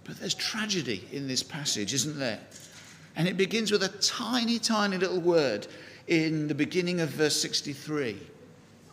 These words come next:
"Yet." "Yet there are some of you who do not believe." And with tragic results.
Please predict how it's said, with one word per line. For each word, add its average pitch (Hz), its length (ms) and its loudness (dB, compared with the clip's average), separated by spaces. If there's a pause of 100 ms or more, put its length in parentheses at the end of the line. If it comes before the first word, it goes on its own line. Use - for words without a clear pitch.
(440)
"Yet." 135 880 -2 (2000)
"Yet 123 300 -2
there 151 180 0
are 123 80 0
some 147 340 0
of 113 140 -4
you 90 200 -8 (420)
who 143 120 -4
do 165 420 0
not 156 340 -4
believe." 120 760 -4 (1200)
And 185 160 -2
with 170 180 -4
tragic 180 540 -2
results. 180 1040 -2